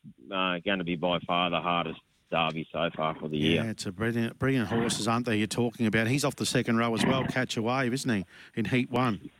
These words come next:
Speaker 1: Yeah, like, no one's gonna probably have an easy, um, an easy run in the heat. So, yeah, it's, everyone's gonna be sort of, um, at some,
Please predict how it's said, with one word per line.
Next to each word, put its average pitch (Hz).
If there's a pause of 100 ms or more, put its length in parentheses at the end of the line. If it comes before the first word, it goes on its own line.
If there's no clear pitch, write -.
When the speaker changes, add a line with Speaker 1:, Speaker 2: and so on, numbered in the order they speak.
(540)
Speaker 1:
Yeah, 135
like, 120
no 127
one's 123
gonna 98 (160)
probably 101
have 98
an 92
easy, 85 (240)
um, 85
an 90
easy 87
run 87
in 82
the 78
heat. 98
So, 82 (840)
yeah, 92
it's, 80
everyone's 90
gonna 85
be 82
sort 85
of, 78
um, 78 (100)
at -
some, 85